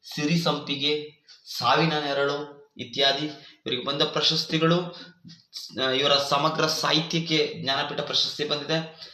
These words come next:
ಮತ್ತು ಸಿರಿಸಂಪಿಗೆ ಕೃತಿಗೆ ಕೇಂದ್ರ ಸಾಹಿತ್ಯ ಅಕಾಡೆಮಿ ಪ್ರಶಸ್ತಿ ಕೂಡ ಬಂದಿದೆ.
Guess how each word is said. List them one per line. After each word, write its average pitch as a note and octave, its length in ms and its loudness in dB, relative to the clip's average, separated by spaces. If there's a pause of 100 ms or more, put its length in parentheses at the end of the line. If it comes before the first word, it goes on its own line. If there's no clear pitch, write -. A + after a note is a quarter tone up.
(340)
ಮತ್ತು D3+ 460 2 (1000)
ಸಿರಿಸಂಪಿಗೆ F3 760 2
ಕೃತಿಗೆ D#3 440 2
ಕೇಂದ್ರ D#3 320 4
ಸಾಹಿತ್ಯ C#3+ 500 0
ಅಕಾಡೆಮಿ D3+ 500 0
ಪ್ರಶಸ್ತಿ C3 680 -4
ಕೂಡ D3 120 0 (920)
ಬಂದಿದೆ. A#2 680 0